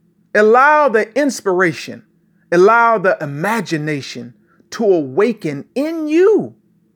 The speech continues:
the tools to deal with this. Whenever you're hit with a problem,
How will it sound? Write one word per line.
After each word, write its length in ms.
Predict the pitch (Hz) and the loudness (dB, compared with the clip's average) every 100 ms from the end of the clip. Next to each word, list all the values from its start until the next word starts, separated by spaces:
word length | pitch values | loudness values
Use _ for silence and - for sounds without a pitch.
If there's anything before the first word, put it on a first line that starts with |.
| _ _ _ _ _ _ _ _ _ _ _ 120 | _ _ _ _ _ _ _ _ _ _ _ -10
the 140 | 135 | -10
tools 840 | - - 240 139 113 113 - - _ _ _ _ _ _ _ | -10 -10 -6 -6 -8 -16 -20 -20 _ _ _ _ _ _ _
to 120 | 147 | -14
deal 240 | 120 135 113 | -8 -8 -8
with 220 | 135 - | -14 -20
this. 300 | - - - _ _ _ _ _ _ _ _ _ _ _ _ _ - | -20 -20 -20 _ _ _ _ _ _ _ _ _ _ _ _ _ -8
Whenever 320 | 156 240 262 | 0 2 2
you're 160 | 247 | 2
hit 280 | 208 233 - | 2 0 -2
with 220 | 170 185 | -4 0
a 100 | 151 | -2
problem, 720 | 143 - 208 208 131 123 113 | -2 -2 -2 -2 -4 -12 -14